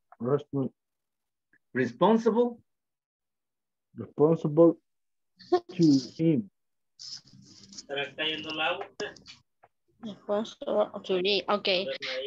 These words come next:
Speaker 3: Thank you. Eh, Jessica, may I call you if I need help?
Speaker 2: Okay, wait,
Speaker 1: Sure.
Speaker 2: wait, Clarissa, Clarissa. Wait, wait.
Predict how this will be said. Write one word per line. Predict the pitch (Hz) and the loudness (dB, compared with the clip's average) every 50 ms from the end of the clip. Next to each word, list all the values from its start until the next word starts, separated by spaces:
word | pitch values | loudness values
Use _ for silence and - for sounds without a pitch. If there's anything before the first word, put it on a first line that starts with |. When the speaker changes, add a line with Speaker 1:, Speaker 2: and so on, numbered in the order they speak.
| - - | -2 2
Speaker 3:
Thank | 247 254 269 311 311 - 320 | 2 2 2 2 0 2 2
you. | 330 339 370 392 392 _ - - - - 269 277 285 269 - - | 4 4 4 2 0 _ -18 -16 -12 -10 -8 -6 -6 -8 -6 -2
Eh, | - 220 233 226 220 220 | 0 2 4 4 2 2
Jessica, | 214 233 277 - 302 285 - 302 294 302 285 - - - | 2 2 2 2 0 0 2 2 4 4 2 0 -4 -8
may | - 214 214 214 226 240 247 254 240 - _ _ _ _ _ - | -8 -4 -2 0 2 2 2 0 -2 -4 _ _ _ _ _ -2
I | 202 214 214 220 226 226 151 - | 0 2 2 2 0 -2 -4 -4
call | - 226 233 240 | -2 0 0 0
you | 240 214 226 240 254 - | -2 -2 -2 -2 -2 0
if | - 240 277 320 - _ _ - _ _ _ _ _ - - _ - | 0 0 0 -2 -2 _ _ -20 _ _ _ _ _ -20 -20 _ -4
I | 233 233 233 240 247 247 - - _ - | 0 2 2 2 2 0 -2 -8 _ -10
need | - 208 233 254 285 311 - _ _ - | -6 -2 0 0 0 -2 -4 _ _ -4
help? | 254 262 269 269 285 240 - - - - - - - - - - _ _ - - - - - _ - - - | -4 -2 0 0 0 0 -2 -8 -20 -20 -20 -20 -20 -20 -20 -20 _ _ -20 -20 -20 -20 -20 _ -20 -14 -8
Speaker 2:
Okay, | 127 117 127 120 113 - | -4 0 0 0 0 4
wait, | 143 160 175 165 | 6 8 10 10
Speaker 1:
Sure. | 165 151 | 10 8
Speaker 2:
wait, | 139 180 180 175 | 8 6 4 2
Clarissa, | - 143 139 147 156 147 - 117 | 0 2 4 4 2 2 -2 -6
Clarissa. | 104 - 131 151 170 - - - 87 - _ _ _ | -4 0 0 0 0 -2 -6 -10 -16 -16 _ _ _
Wait, | - 139 151 127 98 | 6 8 8 8 6
wait. | 101 107 - | 2 -4 -6